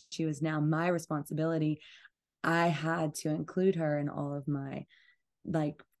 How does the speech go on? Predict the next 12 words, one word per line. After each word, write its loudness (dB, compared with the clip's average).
fun 4
activities 2
or -2
adventures 2
that -4
I -2
wanted -4
to -8
go 0
on -2
with -8
my -4